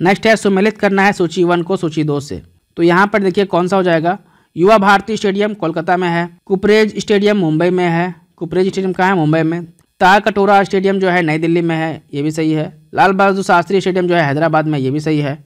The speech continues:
कौन सा सही हो जाएगा? ऑप्शन नंबर ए यहाँ पे हट जाएगा। नेक्स्ट है, अंटार्कटिका की खोज किसके द्वारा की गई थी? तो अंटार्कटिका की खोज जो है, अमेरिकी के द्वारा किया गया था,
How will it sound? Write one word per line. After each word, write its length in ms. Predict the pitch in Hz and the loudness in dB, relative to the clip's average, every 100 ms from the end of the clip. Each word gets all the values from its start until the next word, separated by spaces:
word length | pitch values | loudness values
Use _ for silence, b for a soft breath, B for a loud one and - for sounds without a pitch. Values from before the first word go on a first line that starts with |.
| _ | _
कौन 160 | 165 | -6
सा 80 | 175 | -2
सही 100 | 180 | 0
हो 100 | 180 | 0
जाएगा? 260 | 175 165 180 | 0 0 0
ऑप्शन 320 | - - 147 | -2 -2 -4
नंबर 220 | 143 143 143 | -2 -4 -2
ए 60 | |
यहाँ 180 | 160 156 | 0 0
पे 100 | 156 | 0
हट 100 | 147 | -2
जाएगा। 300 | 147 143 165 - _ _ | -2 -2 -6 -10 _ _
नेक्स्ट 260 | - 202 208 | -2 0 2
है, 120 | 214 | 2
अंटार्कटिका 680 | 208 185 190 196 185 196 226 | 2 0 2 2 2 2 0
की 200 | 208 214 | 0 -4
खोज 380 | 208 - 185 190 _ | -4 -2 -2 -2 _
किसके 300 | 175 - 196 | -10 -4 -2
द्वारा 220 | 185 165 | 2 2
की 140 | 165 143 | 2 -2
गई 160 | 143 | -2
थी? 220 | 143 107 - _ | -4 -10 -16 _
तो 60 | 180 | -6
अंटार्कटिका 640 | - 185 185 185 185 190 196 | 0 0 4 2 2 0 0
की 140 | 196 | 0
खोज 280 | 185 175 185 | -2 -2 0
जो 140 | 180 | 0
है, 340 | 170 165 175 - | 0 2 0 -2
अमेरिकी 460 | 147 156 156 151 185 | -4 0 0 -2 -6
के 240 | - 180 | -4 0
द्वारा 240 | 170 156 160 | 2 2 2
किया 160 | 160 | 0
गया 120 | 147 | -2
था, 160 | 139 156 | -2 -4